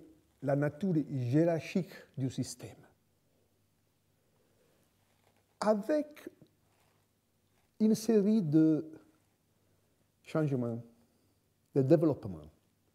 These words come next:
Le premier duquel, c'est pas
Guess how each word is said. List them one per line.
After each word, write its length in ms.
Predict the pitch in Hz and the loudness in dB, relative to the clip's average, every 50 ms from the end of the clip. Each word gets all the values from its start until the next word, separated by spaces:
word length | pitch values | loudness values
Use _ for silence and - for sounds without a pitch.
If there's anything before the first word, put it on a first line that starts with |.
| _ _ _ _ _ _ _ _ _ _ _ _ _ _ _ _ _ _ _ _ _ _ _ _ _ _ _ _ _ _ | _ _ _ _ _ _ _ _ _ _ _ _ _ _ _ _ _ _ _ _ _ _ _ _ _ _ _ _ _ _
Le 100 | - 185 | 0 2
premier 340 | 180 180 202 214 226 262 269 | 2 2 2 4 4 4 4
duquel, 580 | 202 165 165 160 - - 139 120 117 120 139 156 - - - _ _ _ _ _ _ _ _ _ _ _ _ _ | 4 2 0 0 0 2 4 4 4 2 0 -2 -6 -12 -20 _ _ _ _ _ _ _ _ _ _ _ _ _
c'est 360 | - - - - 180 165 - | -16 -2 4 4 4 4 4
pas 440 | - - 247 202 127 87 - - - | 0 0 0 0 0 -4 -10 -16 -20